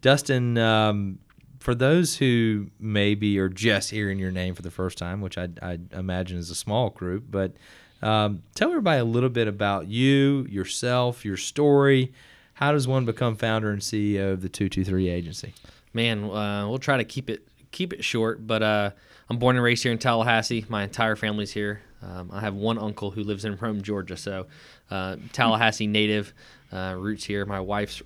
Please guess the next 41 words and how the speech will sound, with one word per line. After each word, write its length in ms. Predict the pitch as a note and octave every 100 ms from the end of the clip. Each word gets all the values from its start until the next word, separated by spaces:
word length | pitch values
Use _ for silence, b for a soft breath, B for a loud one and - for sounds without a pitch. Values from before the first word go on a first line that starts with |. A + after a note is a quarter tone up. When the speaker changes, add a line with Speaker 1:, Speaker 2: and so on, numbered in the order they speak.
| - -
Speaker 2:
her 240 | - A2
whole 140 | G#2+ G2
family's 420 | G2+ F#2+ G2 -
here 160 | G2
as 160 | F2+ G2
well. 460 | G#2+ A2+ G#2+ G2+ b b b b b -
Um, 480 | F#2 F2+ F2 F2 - b b b
I 60 | A2+
went 160 | A#2 A2
to 40 |
Lincoln 220 | A#2 A#2+
High 140 | A#2 A#2
School. 320 | - A#2+ A2+
I 40 | G#2+
was 80 |
a 40 | G#2
student 220 | A#2+ A2
body 140 | G#2+
president 440 | G#2 A2+ G#2+ G#2+ F#2+
there, 340 | G#2 G#2 G#2 - - -
played 220 | G#2+ G2
football 300 | G#2+ G#2 G2+
and 80 | G2+
soccer, 580 | G#2+ G#2 - G#2 G#2 -
and, 600 | G#2 G2 F#2+ F#2 F#2 F#2 - b b b -
uh, 160 | F#2 F#2
got 180 | G#2 G2+
the 80 |
opportun-, 520 | G2 - A2 G2+ G2+ - -
opportunity 480 | A2 G#2 A#2 G#2+
for 160 | G2+ G2+
a 40 |
full 200 | F#2+ A2+
ride 260 | G#2+ G2+ G2
at 100 | F#2
F 180 | G2 -
I 80 | F#2+
U 240 | G2+ G#2
down 180 | G2+ F#2
in 80 | F#2
Miami. 480 | F#2 C3+ C3 G2